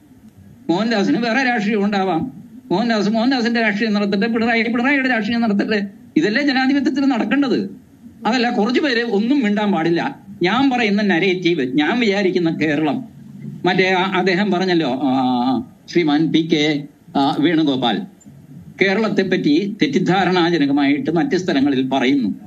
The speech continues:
എന്താ, കേരളത്തെ പുകഴ്ത്തി പറയാനുള്ള contract എടുത്തിട്ടുണ്ടോ ആരെങ്കിലും? ഈ മനുഷ്യർ ഓരോരുത്തരും അവർക്ക് അവരവരുടെ കാഴ്ചപ്പാടിൽ പറയും,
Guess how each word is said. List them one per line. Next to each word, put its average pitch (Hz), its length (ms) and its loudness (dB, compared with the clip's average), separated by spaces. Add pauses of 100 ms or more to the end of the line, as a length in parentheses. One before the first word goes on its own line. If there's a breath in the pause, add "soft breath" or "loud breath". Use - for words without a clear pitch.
(220)
എന്താ, 208 160 0
കേരളത്തെ 190 460 0
പുകഴ്ത്തി 170 420 0
പറയാനുള്ള 131 560 0
contract 131 440 0
എടുത്തിട്ടുണ്ടോ 110 520 0
ആരെങ്കിലും? 113 360 0 (840)
ഈ 262 40 2
മനുഷ്യർ 254 500 2
ഓരോരുത്തരും 240 500 0
അവർക്ക് 233 320 0
അവരവരുടെ 220 480 0
കാഴ്ചപ്പാടിൽ 185 640 0
പറയും, 139 400 0